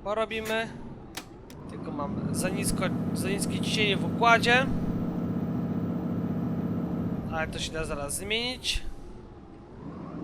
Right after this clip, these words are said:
Teraz sobie w sumie mogę, e, klimę włączyć, ponieważ,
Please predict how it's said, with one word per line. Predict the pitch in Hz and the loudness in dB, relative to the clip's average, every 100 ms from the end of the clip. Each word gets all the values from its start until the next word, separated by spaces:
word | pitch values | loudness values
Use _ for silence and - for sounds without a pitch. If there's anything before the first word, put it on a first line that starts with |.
| - - - - - - - - - - - - - - - - - - - - - - - - - | -4 -2 0 0 0 0 0 0 0 0 0 0 0 0 0 0 0 0 0 0 0 0 -2 -2 -2
Teraz | 156 - | -2 0
sobie | - - | 0 0
w | - | -2
sumie | - 170 | -2 0
mogę, | 180 180 170 165 - - - - - - - 151 | 2 2 2 0 -2 -2 -4 -4 -4 -2 -4 -2
e, | 151 156 | -2 -2
klimę | - 226 220 185 | -4 -2 2 2
włączyć, | 175 190 196 - | 2 0 0 -4
ponieważ, | - 185 175 175 160 | -4 -4 -2 -2 -2